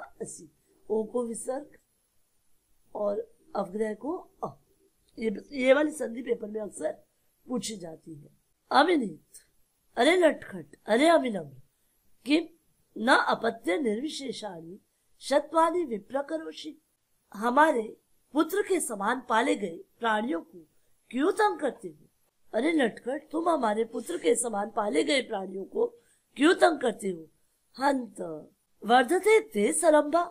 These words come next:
तुम्हारा हठ बढ़ता ही जा रहा है, तुम्हारी अशिष्टता, तुम्हारा हठ बढ़ता ही जा रहा है। स्थाने खलु,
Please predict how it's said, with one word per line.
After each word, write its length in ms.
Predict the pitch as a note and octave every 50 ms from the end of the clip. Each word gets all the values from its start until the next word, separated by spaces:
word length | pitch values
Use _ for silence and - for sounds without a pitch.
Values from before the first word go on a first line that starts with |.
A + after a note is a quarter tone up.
| - _ _ _ _ _ _ -
तुम्हारा 560 | - C4 C4+ D4 D#4+ F#4+ G#4 G#4 F4+ C4 A#3 B3+
हठ 240 | C4 - - - - _ _ _ - - _ _ -
बढ़ता 380 | G3 F#3+ B3 B3 A#3+ A#3+ C4+ D4
ही 220 | D4+ E4 G4 G4+
जा 220 | C4+ G3+ A3+ F#3 E3
रहा 240 | D#3+ D#3 D3 C#3
है, 160 | D3 - - - - _ _ _ - - - - - -
तुम्हारी 380 | - A3 A#3 A#3 B3 C4+ E4+ G4+
अशिष्टता, 840 | - - B3+ - - - C4+ - - - D4 D4+ - - D4+ D4 D4 C#4+ - _ _ _ _ _ _ _
तुम्हारा 420 | G#3+ A3+ A#3+ B3 B3+ A#3+ A3+ F#3 D#3+
हठ 300 | G#3 C#4 - - - - - _ _ _ _ _ _ - -
बढ़ता 320 | A#3 A#3+ - A#3 - C4+
ही 200 | D4+ D#4+ F#4 F4
जा 200 | A#3 G3+ F3+ E3
रहा 300 | D#3 D#3+ D#3 C#3+ D3+ D#3+
है। 240 | D3 C#3 D3 - _ _ _ _ _ _ _ _ _ _
स्थाने 600 | - - - - A3+ B3+ B3+ B3+ C4+ C4+ E4+ G4 G4+
खलु, 380 | - - A3+ G3 F#3+ F3+ E3